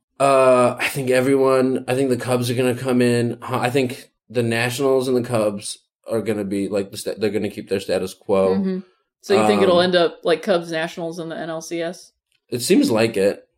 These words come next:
Speaker 1: It seems like it. Um, and I think the Dodgers
Speaker 2: And who do you think wins that?
Speaker 1: I think the Nationals do.
Speaker 2: Interesting.
Speaker 1: But that's what we
Speaker 2: Yeah,
Speaker 1: say every
Speaker 2: of course,
Speaker 1: year.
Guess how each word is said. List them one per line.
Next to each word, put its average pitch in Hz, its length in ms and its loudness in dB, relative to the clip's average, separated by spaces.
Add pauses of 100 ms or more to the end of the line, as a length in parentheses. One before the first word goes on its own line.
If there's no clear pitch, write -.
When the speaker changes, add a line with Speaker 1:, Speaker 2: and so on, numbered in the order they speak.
(160)
Speaker 1:
It 139 160 2
seems 170 240 4
like 120 240 2
it. 117 260 2 (280)
Um, 113 680 0 (680)
and 123 120 2
I 123 100 4
think 123 220 0
the 123 80 -2
Dodgers 117 400 2
Speaker 2:
And - 100 4
who 113 100 4
do 202 60 0
you 190 80 0
think 175 180 -2
wins 175 280 -2
that? 160 320 0 (800)
Speaker 1:
I 117 60 -2
think 165 140 6
the 120 60 4
Nationals 101 460 -4
do. 80 280 -6 (180)
Speaker 2:
Interesting. 165 460 0
Speaker 1:
But 147 60 2
that's 156 180 4
what 165 140 4
we 160 100 6
Speaker 2:
Yeah, 220 120 6
Speaker 1:
say 139 120 6
every 123 280 4
Speaker 2:
of 110 60 6
course, 104 220 4
Speaker 1:
year. 214 240 2